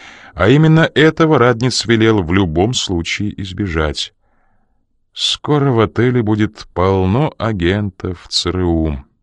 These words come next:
Они обыщут каждый номер». Линдсей решил снова лечь в постель. «Если они заявятся,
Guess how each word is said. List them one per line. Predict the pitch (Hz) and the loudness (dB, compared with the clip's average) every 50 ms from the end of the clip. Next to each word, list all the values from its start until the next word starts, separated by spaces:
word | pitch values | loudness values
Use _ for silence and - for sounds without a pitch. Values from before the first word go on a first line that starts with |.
| _ _ - | _ _ -6
Они | 78 85 90 92 | -4 -2 0 0
обыщут | 95 90 107 98 - - - 87 - - _ - | 0 0 0 0 0 -2 -6 -8 -12 -16 _ -6
каждый | - 104 104 98 87 85 85 90 98 95 | -4 -4 -2 -2 -4 -6 -6 -4 -4 -2
номер». | 95 98 98 95 92 78 73 71 71 69 - _ _ _ _ _ _ _ _ _ _ _ _ _ _ _ _ _ _ _ _ _ _ _ _ _ | -2 -2 -2 -2 -2 -2 -4 -6 -8 -8 -12 _ _ _ _ _ _ _ _ _ _ _ _ _ _ _ _ _ _ _ _ _ _ _ _ _
Линдсей | - 98 131 165 165 147 - - - 131 | -2 2 4 4 4 4 2 2 2 2
решил | 117 117 - - - 127 127 113 | 2 2 2 2 2 2 2 2
снова | - - - 101 95 92 95 117 127 113 120 | 0 -2 0 0 2 2 2 0 0 0 0
лечь | 123 104 82 78 82 - - | -2 -2 -2 -4 -4 -6 -6
в | - - - | -8 -8 -10
постель. | - 82 85 - - - - - - - - 80 _ _ _ _ _ _ _ _ _ _ _ _ _ _ _ _ _ _ - | -8 -6 -4 -4 -6 -6 -6 -8 -8 -8 -10 -16 _ _ _ _ _ _ _ _ _ _ _ _ _ _ _ _ _ _ -6
«Если | - 107 139 151 - - - 95 | -2 0 0 0 0 -2 -2 -2
они | 92 95 95 87 | -2 -2 -2 -2
заявятся, | 78 73 76 82 85 92 131 156 143 110 87 - - - - 80 73 | -2 -2 -2 -2 0 0 0 0 0 -2 -4 -6 -6 -6 -6 -6 -8